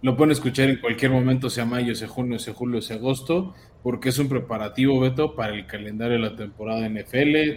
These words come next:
Tratamos de sintetizar cuáles son los mejores juegos de las, de cada semana, los Monday Nights, los Sunday Nights, este, los juegos atractivos, los juegos revancha. Entonces,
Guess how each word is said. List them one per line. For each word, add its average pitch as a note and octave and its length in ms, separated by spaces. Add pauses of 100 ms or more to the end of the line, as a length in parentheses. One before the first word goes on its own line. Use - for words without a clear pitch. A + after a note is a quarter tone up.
Tratamos B2 500
de G#2+ 260 (500)
sintetizar B2 840
cuáles C3 260
son B2+ 120
los A#2+ 80
mejores A#2 360
juegos A#2+ 400
de G#2+ 100
las, F#2+ 280
de A2 120
cada A#2 220
semana, C#3 680
los A#2 220
Monday A#2 240
Nights, C3+ 400
los A#2 160
Sunday A2+ 240
Nights, C#3 640 (600)
este, G2+ 800
los A#2+ 140
juegos B2 200
atractivos, D3 580
los A#2+ 140
juegos B2+ 260
revancha. C#3 420
Entonces, B2+ 680